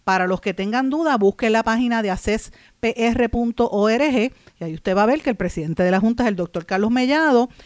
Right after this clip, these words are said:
Marcos Vidal como vicepresidente y profesional del área de seguro. En esta Junta está el licenciado Omar Marrero de afaf, está el licenciado Juan Carlos Blanco,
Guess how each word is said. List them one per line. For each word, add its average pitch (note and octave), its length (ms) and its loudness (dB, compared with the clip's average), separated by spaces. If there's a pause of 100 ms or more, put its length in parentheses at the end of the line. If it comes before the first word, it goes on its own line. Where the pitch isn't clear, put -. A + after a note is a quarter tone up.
(200)
Marcos G3 420 2
Vidal A3 320 0
como A#3+ 220 -4
vicepresidente F#3+ 760 -4
y C4 60 -4
profesional E3+ 540 -10
del G3+ 120 -4
área G3 220 -4
de G3 60 -4
seguro. A3+ 500 -2 (380)
En G3 160 -4
esta G3+ 200 -2
Junta A#3 240 0
está B3+ 340 -2 (280)
el G3+ 100 -4
licenciado G3 440 0
Omar G#3+ 200 2
Marrero A#3 460 2
de G#3+ 80 2
afaf, A3 460 -2 (340)
está G3 480 -4
el A#3 80 -2
licenciado G#3 540 0
Juan G3 160 2
Carlos G3+ 360 0
Blanco, A#3+ 540 0